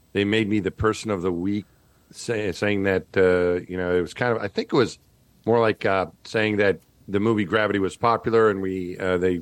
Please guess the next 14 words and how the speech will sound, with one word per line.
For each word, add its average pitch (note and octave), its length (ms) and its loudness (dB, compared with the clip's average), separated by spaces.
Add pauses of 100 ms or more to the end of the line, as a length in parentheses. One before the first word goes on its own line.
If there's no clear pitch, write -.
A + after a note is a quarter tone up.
(120)
they F2+ 260 2
had F#2+ 260 0
me G#2 160 2
as F#2+ 120 2
their F#2+ 120 4
person G2+ 340 0
of F#2+ 60 -2
the G2 100 2
week, G2+ 280 0
saying F#2+ 280 0
it F2+ 80 0
was E2+ 180 0
based G#2 440 0
on, F#2+ 520 0